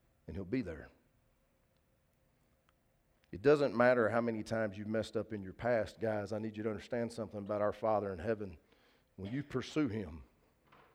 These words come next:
your heart's in the right place. When you're pursuing him, you've humbled yourself, he'll be there. Humble yourself before God, he'll exalt you. In that moment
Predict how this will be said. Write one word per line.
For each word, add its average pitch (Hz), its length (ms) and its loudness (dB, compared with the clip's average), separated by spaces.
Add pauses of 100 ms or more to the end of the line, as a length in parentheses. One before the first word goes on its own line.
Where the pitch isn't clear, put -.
(340)
your 92 120 -10
heart's 131 260 2
in 107 80 -6
the 101 80 -6
right 98 260 0
place. 113 300 -4
When 90 80 -12
you're 90 100 -10
pursuing 117 400 -6
him, 123 160 -4
you've 92 120 -12
humbled 113 320 -6
yourself, 127 440 0 (340)
he'll 101 100 -4
be 110 120 -2
there. 90 300 -10 (1300)
Humble 110 240 -4
yourself 113 360 -4
before 120 160 -4
God, 95 200 0
he'll 95 140 -4
exalt 90 340 -10
you. 80 80 -18 (1500)
In 104 100 -4
that 117 180 6
moment 120 400 4